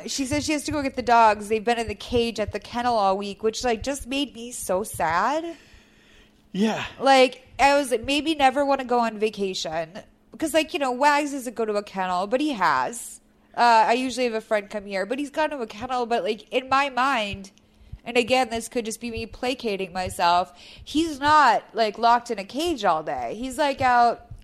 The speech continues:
Speaker 2: Doing his thing
Speaker 1: Yeah,
Speaker 2: with his
Speaker 1: he's,
Speaker 2: buds.
Speaker 1: he's out, you
Speaker 2: It's like
Speaker 1: know?
Speaker 2: he's on vacation, too.
Speaker 1: Yeah, he's on vacation with his friends.
Speaker 2: Yeah.
Speaker 1: He doesn't have friends, though. I know him. His
Speaker 2: He
Speaker 1: best friend is my cleaning lady.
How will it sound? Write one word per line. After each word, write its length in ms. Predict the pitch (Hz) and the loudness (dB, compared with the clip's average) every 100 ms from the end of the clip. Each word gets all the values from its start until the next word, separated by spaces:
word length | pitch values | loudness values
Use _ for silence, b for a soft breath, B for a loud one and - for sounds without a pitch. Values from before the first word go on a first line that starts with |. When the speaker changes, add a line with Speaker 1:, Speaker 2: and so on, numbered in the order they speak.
| - | -16
Speaker 2:
Doing 260 | 233 185 196 | -4 -2 2
his 120 | 220 | 0
thing 320 | - 196 202 | 0 0 2
Speaker 1:
Yeah, 300 | 302 392 415 | 4 6 6
Speaker 2:
with 80 | 185 | 4
his 80 | 247 | 4
Speaker 1:
he's, 80 | - | 4
Speaker 2:
buds. 300 | 175 185 196 | 8 8 6
Speaker 1:
he's 60 | 285 | 6
out, 440 | 349 220 190 - - | 6 6 2 -4 -12
you 120 | 254 | -4
Speaker 2:
It's 160 | 269 233 | 2 6
like 180 | 240 269 | 6 6
Speaker 1:
know? 60 | |
Speaker 2:
he's 140 | 285 190 | 4 4
on 120 | 185 | 6
vacation, 520 | 175 - 165 - 151 | 4 4 2 4 0
too. 360 | - 208 165 107 | 2 4 4 2
Speaker 1:
Yeah, 380 | 277 339 262 202 | 4 6 6 4
he's 260 | 240 254 262 | -4 -6 -4
on 160 | 254 | -4
vacation 460 | 247 247 269 247 240 | -4 -6 -6 -6 -8
with 120 | 233 | -10
his 140 | - - | -12 -10
friends. 460 | 277 285 180 - | -6 -4 -4 -8
Speaker 2:
Yeah. 500 | 147 139 143 135 131 | 2 4 6 2 -4
Speaker 1:
He 80 | 127 | -2
doesn't 220 | 262 247 | -2 -2
have 300 | 233 240 226 | -2 0 -2
friends, 300 | 208 175 170 190 | 0 -4 -4 -4
though. 180 | 170 | 0
I 120 | 175 185 | 0 -2
know 180 | 196 190 | -4 -6
him. 280 | 180 139 135 - _ _ | -8 -14 -16 -20 _ _
His 180 | 208 285 | -4 -2
Speaker 2:
He 40 | |
Speaker 1:
best 260 | 311 269 - | 2 2 2
friend 200 | 285 269 | -4 -4
is 80 | 254 | -6
my 140 | 214 | -8
cleaning 360 | 185 254 247 180 | -8 -10 -12 -12
lady. 480 | 165 - - 113 | -10 -10 -12 -14